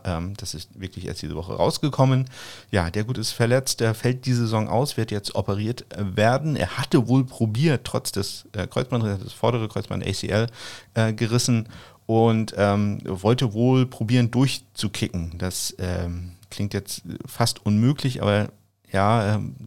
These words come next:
in der Theorie zumindest, äh, sind, äh, Bewegungen von, von vorne nach hinten durchaus noch möglich. Alles zur Seite ist halt, äh, u-, unmöglich. Ähm, aber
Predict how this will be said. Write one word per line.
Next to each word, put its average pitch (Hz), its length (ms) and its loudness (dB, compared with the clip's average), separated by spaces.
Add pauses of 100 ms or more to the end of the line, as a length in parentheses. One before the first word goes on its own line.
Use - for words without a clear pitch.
(140)
in 104 80 -8
der 98 160 -2
Theorie 107 800 0
zumindest, 95 500 -2 (460)
äh, 95 280 0
sind, 101 540 -4
äh, 98 100 -2
Bewegungen 101 840 -2
von, 87 240 -8
von 98 220 -6
vorne 101 260 -2
nach 95 140 -2
hinten 92 880 -4
durchaus 104 340 0
noch 90 160 -2
möglich. 120 760 2 (240)
Alles 95 200 -4
zur 92 120 -4
Seite 90 380 -2
ist - 160 -8
halt, 78 360 -8
äh, 78 380 -10
u-, - 140 -10
unmöglich. 95 720 -2 (560)
Ähm, 87 400 -2
aber 80 320 -4